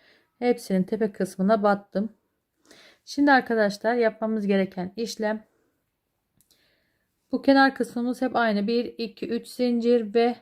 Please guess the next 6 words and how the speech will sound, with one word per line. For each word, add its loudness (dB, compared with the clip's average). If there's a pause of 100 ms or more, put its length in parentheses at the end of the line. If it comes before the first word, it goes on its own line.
(680)
fıstığın -6
ortasına 0
batıyoruz. 0
Şöyle -2
gördüğünüz 0
gibi. -2